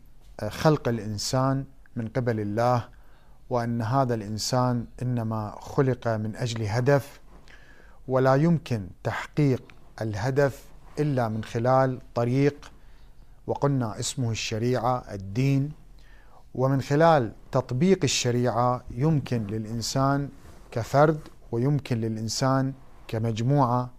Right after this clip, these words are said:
البشرية بكاملها أن تصل إلى الكمال. لا بد من وجود طريق يوصل الإنسان إلى الكمال،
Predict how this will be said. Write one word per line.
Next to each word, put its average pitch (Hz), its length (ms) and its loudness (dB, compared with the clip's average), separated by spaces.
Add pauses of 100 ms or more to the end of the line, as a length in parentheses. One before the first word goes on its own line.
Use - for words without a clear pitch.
البشرية 113 600 -2
بكاملها 127 800 0 (320)
أن 120 160 -4
تصل 139 320 2
إلى 110 140 -2
الكمال. 117 520 2 (1040)
لا 143 160 12
بد 170 240 6
من 147 160 4
وجود 131 440 2
طريق 147 640 2 (500)
يوصل 156 460 4
الإنسان 127 640 0
إلى 120 240 -4
الكمال، 117 580 0